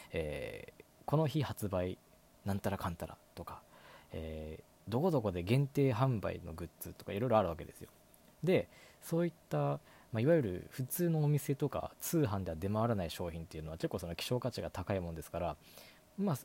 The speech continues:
まあ、ファンとかオタクはそれを買うために走り回るわけですよ。で、必要とあらば前日とか始発で行って並んで整理券もらうとか普通にあるわけですね。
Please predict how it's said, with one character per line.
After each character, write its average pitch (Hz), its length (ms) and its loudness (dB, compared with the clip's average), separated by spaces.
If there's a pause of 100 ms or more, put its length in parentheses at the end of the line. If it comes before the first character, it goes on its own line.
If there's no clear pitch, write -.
(240)
ま 147 100 2
あ、 127 40 2
フ - 120 -4
ァ 117 140 6
ン 101 80 0
と 90 100 -8
か 82 100 -2
オ 82 100 -4
タ 92 120 -2
ク - 120 -6
は 87 80 -2
そ 101 120 -4
れ 98 80 0
を 95 80 -2
買 - 180 -4
う 101 60 -4
た 107 140 -4
め 110 100 -2
に 92 80 -6
走 87 280 -8
り 101 100 -2
回 90 120 0
る 82 60 -4
わ 82 60 -8
け - 80 -12
で - 80 -14
す - 80 -16
よ。 - 80 -16 (800)
で、 151 180 4
必 - 320 -4
要 143 100 4
と 135 140 2
あ 127 40 4
ら 110 100 4
ば 87 300 0
前 92 120 2
日 90 200 -2
と - 140 -10
か - 200 -6
始 - 140 -8
発 92 240 -6
で 90 60 -4
行 85 80 -4
っ - 40 -20
て 131 220 0
並 90 400 0
ん 90 60 -2
で 87 80 -4
整 90 220 -2
理 85 100 -4
券 85 160 -4
も 82 60 -4
ら 85 80 0
う 85 60 -4
と - 80 -10
か - 80 -10
普 - 140 -2
通 151 220 -2
に 139 80 0
あ 127 60 2
る 110 60 -2
わ 85 60 -4
け - 60 -8
で - 80 -14
す - 80 -16
ね。 98 120 -8